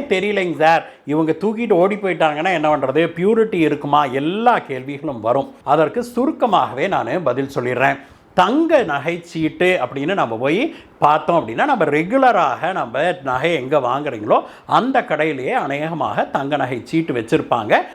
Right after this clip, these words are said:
அதை வந்து தங்க நகை சேமிப்பு திட்டம்னு கூட சொல்லுவாங்க. அந்த சேமிப்பு திட்டத்துல போய் நாம சேரணும். அதுக்கு வந்து நமக்கு மினிமம் இவ்வளோ, மேக்ஸிமம் எவ்வளோன்னா கணக்கு கிடையாது நண்பர்களே. பொதுவாக ஐந்நூறு ரூபா, ஆயிரம் ரூபாயிலிருந்து கூட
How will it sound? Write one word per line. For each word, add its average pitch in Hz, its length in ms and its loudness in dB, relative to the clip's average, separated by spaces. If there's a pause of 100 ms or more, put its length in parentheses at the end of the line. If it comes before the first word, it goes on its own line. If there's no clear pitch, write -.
(120)
அதை 190 220 2
வந்து 165 180 -2 (120)
தங்க 180 260 -2
நகை 156 200 -2 (140)
சேமிப்பு 170 520 -2
திட்டம்னு 135 360 -2
கூட 165 200 0
சொல்லுவாங்க. 123 380 2 (520)
அந்த 339 260 0 (160)
சேமிப்பு 170 400 -4 (100)
திட்டத்துல 139 480 -4
போய் 113 200 -4 (100)
நாம 120 200 0 (120)
சேரணும். 117 440 2 (360)
அதுக்கு 302 400 2
வந்து 127 260 0 (380)
நமக்கு 180 320 4 (160)
மினிமம் 214 440 2
இவ்வளோ, 160 200 4 (120)
மேக்ஸிமம் 175 520 -2
எவ்வளோன்னா 131 360 0 (140)
கணக்கு 151 320 0
கிடையாது 117 300 -2
நண்பர்களே. 107 380 0 (280)
பொதுவாக 214 500 4 (140)
ஐந்நூறு 180 320 0
ரூபா, 214 140 4 (120)
ஆயிரம் 160 260 0
ரூபாயிலிருந்து 131 420 -2
கூட 170 200 0